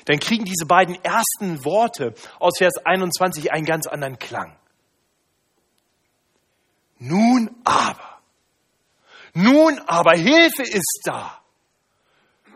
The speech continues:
Nun aber.“ Hier sehen wir jetzt, dass, dass wir eben nicht uns selbst irgendwie ans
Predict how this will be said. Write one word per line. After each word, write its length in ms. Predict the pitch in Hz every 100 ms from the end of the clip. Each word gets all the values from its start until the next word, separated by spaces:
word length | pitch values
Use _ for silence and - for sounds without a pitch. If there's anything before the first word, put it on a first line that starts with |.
| -
Nun 600 | 143 180 202 190 143 - _ _ -
aber.“ 480 | - - - _ _ _ _ _ _ _ _ _ _ _ _ _ _ _ _ _
Hier 180 | 208 180
sehen 240 | 247 277
wir 80 | 214
jetzt, 260 | 180 175
dass, 120 | 175 160 - -
dass 200 | 185 185
wir 200 | 220 262
eben 280 | 254 220 214
nicht 360 | 269 285 - - _ _ -
uns 260 | 220 - -
selbst 600 | 135 196 277 240 - -
irgendwie 560 | 269 214 190 170 170 208
ans 180 | 170